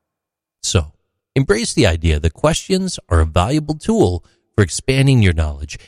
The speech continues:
and enhancing your learning experience. Always remember that every question you ask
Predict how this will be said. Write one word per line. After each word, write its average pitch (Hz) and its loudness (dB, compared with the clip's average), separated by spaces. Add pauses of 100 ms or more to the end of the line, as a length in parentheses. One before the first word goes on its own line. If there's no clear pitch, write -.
(100)
and 131 0
enhancing 139 0
your 113 4
learning 165 0
experience. 71 -4 (1160)
Always 98 2
remember 80 -2 (300)
that 90 -2 (100)
every 135 0
question 127 -2
you 104 2
ask 113 -4